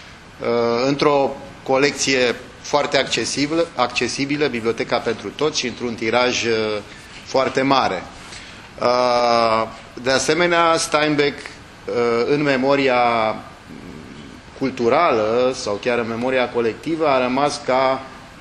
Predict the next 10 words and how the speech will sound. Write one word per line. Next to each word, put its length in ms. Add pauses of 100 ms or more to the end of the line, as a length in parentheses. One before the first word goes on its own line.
uh, 400
dramaturgul, 1000 (720)
uh, 60 (800)
autorul, 760
uh, 500
piesei, 640
uh, 180
Șoareci 480
și 160
Oameni 460